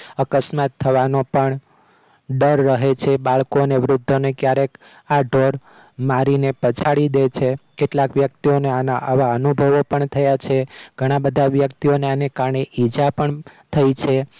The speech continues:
સાંજના સમયે એક બાજુ રસ્તા પર ટ્રાફિકની સમસ્યા ઊભી થાય છે, તો બીજી બાજુ રખડતા ઢોર પણ જગ્યા રોકે છે.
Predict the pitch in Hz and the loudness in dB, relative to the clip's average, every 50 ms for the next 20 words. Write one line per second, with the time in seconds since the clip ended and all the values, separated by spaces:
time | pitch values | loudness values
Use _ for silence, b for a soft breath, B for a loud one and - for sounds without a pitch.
0 | B B B - - - 160 139 147 139 143 160 156 147 - - 147 143 147 147 | B B B -6 -2 0 0 0 0 0 0 0 0 0 0 0 0 0 0 2
1 | 143 139 139 135 139 135 135 135 131 147 143 143 143 B B B B B B - | 2 0 0 0 0 0 0 0 2 2 2 2 0 B B B B B B -2
2 | 131 143 135 - - - 147 143 - 143 139 131 - 139 123 120 - 147 - - | -2 0 0 0 0 -2 0 0 0 0 -2 0 0 -2 0 0 -2 -2 -2 -2
3 | 156 151 - - 156 143 147 143 - - - 151 139 135 135 139 139 131 - - | -2 -2 0 -2 -2 -2 0 0 -2 0 0 0 0 2 2 0 0 0 0 0
4 | 135 135 135 - - 139 131 - 143 135 135 139 139 139 147 143 131 127 127 131 | 0 0 0 0 -2 -2 0 0 0 0 0 0 0 0 0 0 0 0 2 2
5 | 135 131 131 - - 143 135 135 139 135 131 120 - 131 135 131 139 143 B B | 2 0 0 -2 -2 -4 -4 -2 -2 -2 -2 -2 0 0 0 0 0 -2 B B
6 | B B - 156 156 156 143 151 151 135 135 147 147 135 135 139 135 - - 139 | B B -2 -2 0 0 0 0 -2 -2 0 0 0 2 2 0 0 0 -2 -2
7 | 135 127 - - 135 131 | -2 -2 -2 -2 -4 -4